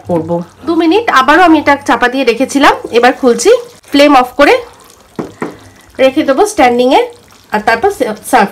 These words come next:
করব। পরিবেশন করে দিয়েছি মিক্সড ভেজ ধাবা বা রেস্টুরেন্ট স্টাইলের।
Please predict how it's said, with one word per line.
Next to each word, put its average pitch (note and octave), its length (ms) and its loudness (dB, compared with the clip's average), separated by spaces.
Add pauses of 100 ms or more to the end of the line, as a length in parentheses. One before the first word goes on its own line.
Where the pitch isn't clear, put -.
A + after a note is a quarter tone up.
করব। E3+ 180 -6 (160)
পরিবেশন D#4+ 400 -8
করে D4+ 200 -2
দিয়েছি D#4 260 -2 (480)
মিক্সড C4+ 420 -2
ভেজ E3 220 -4 (580)
ধাবা A3+ 320 0
বা B3 60 0 (100)
রেস্টুরেন্ট G#3+ 420 -4
স্টাইলের। E3+ 380 -6